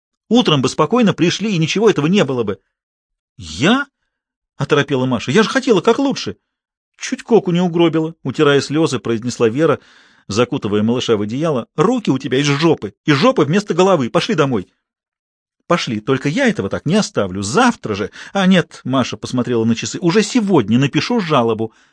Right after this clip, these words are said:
Обязательно напишу». «Вы под ноги смотрите», посоветовал я, открывая входную дверь. «Здесь приступочек, аккуратнее».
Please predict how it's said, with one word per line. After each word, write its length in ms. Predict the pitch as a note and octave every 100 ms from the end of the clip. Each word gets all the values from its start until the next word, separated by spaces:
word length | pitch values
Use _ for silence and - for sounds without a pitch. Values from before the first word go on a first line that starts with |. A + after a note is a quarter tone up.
| _
Обязательно 640 | - G3+ A3+ E3 D3+ C3 B2
напишу». 480 | B2+ B2+ C3 B2+ - _ _ _ _ _ _ _ _ _ _ _
«Вы 160 | G2+ B2+
под 240 | C#3 B2
ноги 140 | A2
смотрите», 500 | F#2+ A#2 G2+ A2+ G2 -
посоветовал 600 | - A#2 A2 B2+ G#2+ G2+
я, 160 | A2
открывая 400 | A#2 - G#2 G#2
входную 400 | F#2+ G#2+ G#2 G#2
дверь. 260 | F#2+ B2+ C#3+ _ _ _ _ _ _ _ _ _
«Здесь 220 | E2+ B2
приступочек, 520 | - B2+ - C#3 - -
аккуратнее». 520 | - B2+ B2 E2+